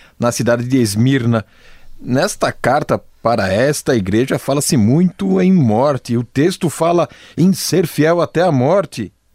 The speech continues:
e também menciona a segunda morte. Como entender uma carta tão mortal como essa?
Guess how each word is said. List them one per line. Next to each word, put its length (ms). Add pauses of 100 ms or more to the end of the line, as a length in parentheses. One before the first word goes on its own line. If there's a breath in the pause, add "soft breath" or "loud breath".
(160)
e 140
também 420
menciona 480
a 60
segunda 680
morte. 520
Como 260
entender 540 (320 soft breath)
uma 160
carta 340
tão 240
mortal 420
como 240
essa? 280